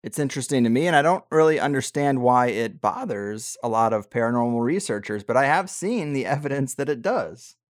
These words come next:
But getting back to the natural hotspots and indigenous shamanism, there is one paragraph from the book that I didn't read in the interview, but I liked a lot, where Doctor Little writes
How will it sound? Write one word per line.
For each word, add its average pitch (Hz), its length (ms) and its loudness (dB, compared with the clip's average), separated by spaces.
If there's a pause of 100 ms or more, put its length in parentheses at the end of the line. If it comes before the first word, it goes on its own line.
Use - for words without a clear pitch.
(640)
But 135 100 -4
getting 208 260 2
back 180 300 0
to 165 140 2
the 143 220 2
natural 135 640 2
hotspots 127 840 2
and 104 240 -4
indigenous 113 720 -4
shamanism, 120 800 0 (360)
there 165 120 2
is 208 140 2
one 170 300 2
paragraph 127 920 0
from 127 400 0
the 113 100 0
book 123 340 2
that 120 120 -2
I 107 80 2
didn't 196 280 0
read 147 180 -2
in 135 40 -2
the 127 100 0
interview, 120 320 -2
but 113 120 0
I 107 80 4
liked 131 400 2
a 127 60 0
lot, 117 440 2
where 113 440 0
Doctor 113 400 -2
Little 110 240 -2
writes 107 580 -4